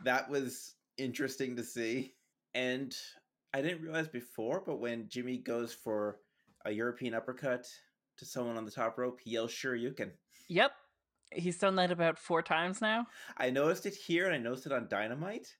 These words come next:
Speaker 1: I don't think I ever picked up on it before.
Speaker 2: I've picked up on it, like, twice before.
Speaker 1: Okay.
Speaker 2: So, yeah, no, solid match. You know, I'm glad that these guys are getting consistent looks.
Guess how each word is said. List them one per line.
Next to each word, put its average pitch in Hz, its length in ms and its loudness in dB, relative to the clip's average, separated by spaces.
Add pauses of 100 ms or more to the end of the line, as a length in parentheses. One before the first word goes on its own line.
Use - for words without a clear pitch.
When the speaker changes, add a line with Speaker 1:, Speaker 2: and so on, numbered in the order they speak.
(320)
Speaker 1:
I 123 80 2
don't 139 180 2
think 214 120 -4
I 196 60 2
ever 185 160 2
picked 165 260 -4
up 170 140 -2
on 117 140 0
it 95 100 -6
before. 110 440 -6 (720)
Speaker 2:
I've 170 180 4
picked 196 200 -2
up 190 160 4
on 165 160 6
it, 151 160 4
like, 131 180 0
twice - 300 -2
before. - 440 -6 (220)
Speaker 1:
Okay. - 300 -4 (340)
Speaker 2:
So, 208 60 -2
yeah, 233 200 4
no, 175 220 0 (440)
solid 170 360 4
match. - 580 -2 (380)
You 170 120 -4
know, 147 80 -2 (100)
I'm 151 380 2 (880)
glad 160 400 4
that 160 160 2 (100)
these 156 200 0
guys 151 240 0
are 151 40 -6
getting 135 300 -2
consistent 147 560 -6
looks. 180 500 -2